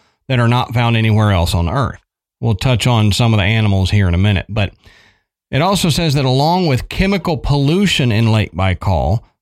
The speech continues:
this unique ecosystem left pristine for millions of years is now changing faster than it ever has.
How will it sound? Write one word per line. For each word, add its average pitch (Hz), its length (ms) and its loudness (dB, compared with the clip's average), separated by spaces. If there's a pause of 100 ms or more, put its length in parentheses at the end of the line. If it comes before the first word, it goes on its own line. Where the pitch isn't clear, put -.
this 120 260 0
unique 143 640 -2
ecosystem 131 800 0
left 110 200 0
pristine 131 380 -2
for 104 120 0
millions 123 500 2
of 107 120 2
years 113 400 0 (320)
is 120 200 0
now 131 240 2
changing 113 680 0
faster 110 680 0 (100)
than 110 200 2
it 98 80 4
ever 85 220 2
has. 82 440 -2